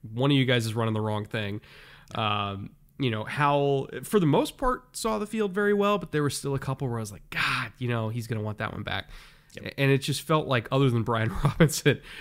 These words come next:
Speaker 1: everybody just, it, it was rusty and not, not quite in mid-season form, and they're still putting up points. So what happens when they're actually at their best? You know, and I, and I,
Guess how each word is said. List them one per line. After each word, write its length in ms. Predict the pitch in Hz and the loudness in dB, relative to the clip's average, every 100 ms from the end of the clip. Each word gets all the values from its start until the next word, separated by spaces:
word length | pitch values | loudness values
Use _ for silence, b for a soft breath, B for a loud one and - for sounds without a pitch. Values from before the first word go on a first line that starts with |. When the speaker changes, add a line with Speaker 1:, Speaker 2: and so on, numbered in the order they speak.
| B | B
Speaker 1:
everybody 560 | 139 147 151 147 135 120 | 2 4 6 6 4 2
just, 540 | - 135 117 - - - | 2 0 0 -4 -12 -10
it, 140 | 113 - - | -12 -12 -12
it 100 | 139 | -4
was 200 | 127 104 | -2 -2
rusty 760 | 104 139 151 - - 117 104 | -4 -2 -2 -4 -4 -4 -4
and 140 | 92 120 | -4 -4
not, 300 | 131 69 - _ _ - | -4 -6 -10 _ _ -8
not 340 | 135 - - | -6 -6 -8
quite 460 | - - 135 131 120 _ - | -12 -2 0 0 -2 _ -8
in 240 | 117 113 | -4 -2
mid-season 580 | 113 110 - 120 110 101 | -2 -4 -4 -2 -2 -6
form, 380 | - 156 131 113 | -4 -2 -2 -2
and 120 | 120 | 0
they're 160 | 175 208 | -2 -2
still 380 | - - - - _ - | -6 -4 -4 -6 _ -8
putting 240 | - 262 | -4 -4
up 120 | 262 | -2
points. 480 | - 240 190 - - B B B B B B B _ | 2 2 2 -4 -12 B B B B B B B _
So 260 | - - 135 | -6 0 2
what 220 | 127 165 | 2 0
happens 420 | 170 180 165 123 | 0 0 0 2
when 140 | 135 | 0
they're 160 | 131 123 | 0 0
actually 480 | 123 - 120 107 - | 0 -2 -6 -6 -6
at 240 | 107 104 | -6 -8
their 160 | 98 87 | -10 -12
best? 500 | 90 - - - - _ - | -12 -14 -14 -16 -18 _ -16
You 100 | 90 | -14
know, 240 | 80 78 - | -12 -14 -12
and 120 | 98 | -12
I, 120 | 92 - | -12 -10
and 140 | 101 | -8
I, 140 | 98 | -8